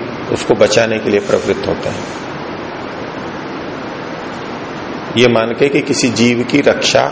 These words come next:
हम कर रहे हैं। कोई मनुष्य मार रहा हो और हम उससे उसको बचाएं,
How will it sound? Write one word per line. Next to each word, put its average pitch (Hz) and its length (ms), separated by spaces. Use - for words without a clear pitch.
हम 135 220
कर 104 180
रहे 92 220
हैं। 95 260
कोई 147 140
मनुष्य 123 500
मार 165 220
रहा 165 240
हो 170 180
और 110 100
हम 147 240
उससे - 540
उसको 151 340
बचाएं, 110 420